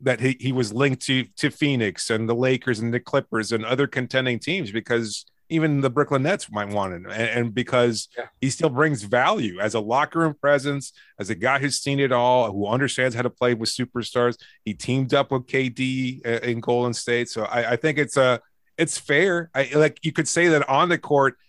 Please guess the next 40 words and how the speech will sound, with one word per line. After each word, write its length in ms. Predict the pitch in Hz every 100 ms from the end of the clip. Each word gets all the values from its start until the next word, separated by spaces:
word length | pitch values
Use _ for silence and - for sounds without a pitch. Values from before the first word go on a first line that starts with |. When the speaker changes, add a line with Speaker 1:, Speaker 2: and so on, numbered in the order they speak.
| _
Speaker 1:
he's 180 | 143 113
not 200 | 131 175
a 60 | 151
good 220 | 135 -
player, 380 | 123 123 123 123 _ _
but 140 | 131 -
off 260 | 113 123 -
the 80 | 151
court, 380 | - 139 127
he 100 | 120
still 240 | 113 - 120
has 280 | 123 117 110
incredible 440 | 104 127 107 110
value. 440 | 87 104 117 90
And, 140 | 92 127
and 140 | 196
look, 120 | 240 196
defensively, 680 | 156 143 160 208 143 135
I 120 | 131 113
think 240 | 139 120
the 100 | 123
fact 180 | 139 135
that 60 | 131
he 140 | 139
is 140 | 151
still 400 | - 151 147 143 - _ -
a 80 | 113
big 320 | 98 147 151
athletic 440 | 139 147 139 139
body, 360 | 123 127 135 131
he 100 | 120
can 160 | 127
switch 460 | 123 - 127 135 -
and 100 | 127
provide 340 | 131 113 123 127
everything 220 | 123 131
he 60 |
does. 200 | 123 131
His 160 | 123 123
passing 640 | - 127 156 - 160 135